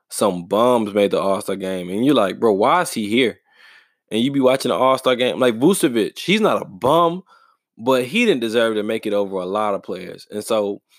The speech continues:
you just end up looking at, like, "Yo, why is this player here? Why is this man in the All-Star game?" And I feel like if you were, I think that would make way more sense than just doing it for the playoffs,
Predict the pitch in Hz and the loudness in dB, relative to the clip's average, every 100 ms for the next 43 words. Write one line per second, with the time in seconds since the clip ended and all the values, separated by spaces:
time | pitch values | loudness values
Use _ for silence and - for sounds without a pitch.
0 | _ 127 170 165 135 139 131 135 135 127 | _ -4 0 0 2 0 0 0 0 -2
1 | 92 107 107 127 110 131 147 143 131 - | -2 -2 -2 0 2 2 0 -4 -6 0
2 | 127 117 110 117 110 110 113 113 110 110 | 2 2 0 -2 -2 -2 -4 -6 -6 -4
3 | 104 98 104 113 110 - 98 98 92 98 | -2 -4 0 0 0 -2 -6 -4 -6 -8
4 | _ _ _ _ _ _ 107 107 117 120 | _ _ _ _ _ _ -2 -2 0 2
5 | 110 104 101 - 107 - 123 147 139 123 | 4 4 2 0 -4 -2 0 4 4 4
6 | 95 - _ _ - 131 156 151 147 185 | 2 -6 _ _ -6 -4 0 2 2 2
7 | 160 143 110 123 156 151 139 131 135 120 | 2 2 2 2 2 4 2 2 -2 -4
8 | - 117 101 - _ 107 120 120 107 123 | -4 -6 -6 -10 _ -6 -2 -2 0 0
9 | 123 117 113 - 127 147 101 113 - | 2 0 -2 0 2 4 2 0 -8